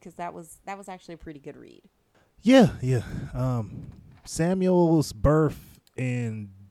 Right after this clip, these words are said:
Speaker 2: dedication will be the first. Then we'll be talking about Hannah's prayer, and then we'll be talking about Samuel's calling and prophetic activity. Um,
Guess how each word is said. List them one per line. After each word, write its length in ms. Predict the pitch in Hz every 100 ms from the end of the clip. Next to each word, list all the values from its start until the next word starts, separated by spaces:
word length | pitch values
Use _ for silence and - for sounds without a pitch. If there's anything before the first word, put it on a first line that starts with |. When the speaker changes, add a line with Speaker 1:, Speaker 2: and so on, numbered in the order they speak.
| -
Speaker 2:
dedication 640 | - 110 104 127 135 - 117
will 80 |
be 100 | 117
the 60 | 110
first. 420 | - 143 147 -
Then 140 | 113 104
we'll 100 | 104
be 100 | 98
talking 220 | 110 95
about 240 | 92 90 -
Hannah's 340 | 117 113 107
prayer, 560 | - - 110 107 107 98
and 160 | 101 92
then 120 | 87
we'll 100 | 90
be 100 | 90
talking 240 | 107 98
about 180 | 92 85
Samuel's 380 | - 98 95 87
calling 420 | - 101 98 95 90
and 100 | 90
prophetic 560 | 101 - - 101 - _
activity. 760 | - - _ - 143 120 101 95 - - _ _ _ _ -
Um, 400 | 117 110 101